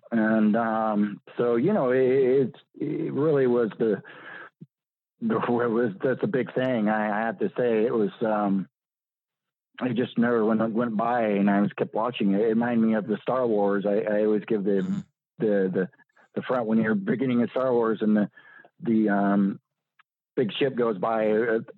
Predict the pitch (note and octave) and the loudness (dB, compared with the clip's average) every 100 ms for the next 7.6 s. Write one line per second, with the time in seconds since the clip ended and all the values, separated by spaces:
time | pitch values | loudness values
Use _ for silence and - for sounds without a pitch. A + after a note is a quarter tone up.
0 | - A#2 A#2 G2 A#2 A2+ G#2 A#2+ A#2+ G#2+ | -4 -2 -2 -2 0 0 0 0 2 2
1 | G2+ G2 G#2+ G#2+ G#2+ G2+ - G#2+ - A#2+ | 2 2 0 0 0 -2 -4 -6 -2 -2
2 | A#2 A2 A2+ A#2 A2+ A2+ A#2+ A2+ G2+ F#2+ | 0 0 0 0 0 0 0 0 0 2
3 | F#2 - _ _ _ _ _ _ _ - | 0 -2 _ _ _ _ _ _ _ -6
4 | G2+ G2 G2 G2 G2 F#2+ F#2+ G2+ G#2+ - | -2 0 0 0 -2 -2 -2 -2 -4 -6
5 | - B2 A2 G#2 G2 F#2+ A2+ G2 F2 F2+ | -4 -2 -2 0 0 0 0 0 0 0
6 | F#2 G2+ G2+ F#2+ G2 F#2 F#2+ B2 F#2 F2 | 2 0 -2 -6 -2 0 2 2 0 2
7 | F2+ F2+ - - F2 | 2 0 -2 -4 -2